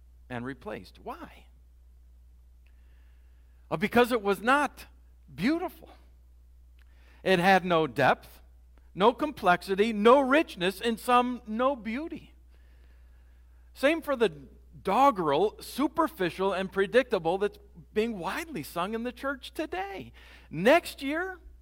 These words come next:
certainly ten years from now, it will be gone. Dear flock, we will not settle for singing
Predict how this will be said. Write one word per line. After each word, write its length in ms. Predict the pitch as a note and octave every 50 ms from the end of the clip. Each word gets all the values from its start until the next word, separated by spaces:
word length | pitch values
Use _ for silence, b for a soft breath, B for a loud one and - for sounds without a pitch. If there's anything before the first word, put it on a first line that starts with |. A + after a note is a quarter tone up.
| b b b b b
certainly 640 | - - G3 A3 B3+ A3+ B3 B3+ B3 A#3 B3 A#3
ten 320 | A#3+ - A3 A3 A#3 A#3
years 240 | A#3+ A#3+ A#3+ A#3+ A#3
from 180 | - G#3+ A3 A3
now, 300 | G#3+ A3 A3 A3+ A3+ A3 B B B B B B B
it 200 | - B3 D#4 C4+
will 160 | B3 B3 B3 A#3
be 140 | A3+ A3+
gone. 760 | F#3 G#3 C#4 D#4 F#4 G#4 A4 A4 E4+ G3+ F#3+ - - - - - - - - - - - - - - - - - - - - - - - - - - - - - - - - - - - b b b b b b b b b b b b b b b b b b b b -
Dear 140 | - F#3+ F#3+
flock, 360 | F#3+ - E3+ F3 F3 E3 D3 - - -
we 420 | - D3 D3 D#3+ G#3 B3+ C#4 D4+ D#4
will 500 | C4+ G#3+ E3+ F3 G#3 A#3 B3 B3+ B3 A#3+
not 500 | A3 G#3+ G#3 G#3 G#3+ A3 A#3 A#3 - - - -
settle 800 | - - - - - - A#3 G#3 F#3+ E3 A#2+ G2+ F#2+ E2+ - - - - - - - - - - - b b b b b b b b -
for 200 | - E3 D#3 C#3+
singing 640 | - - - F#3+ F#3 E3+ D3+ C3+ B2+ B2+ B2+ B2+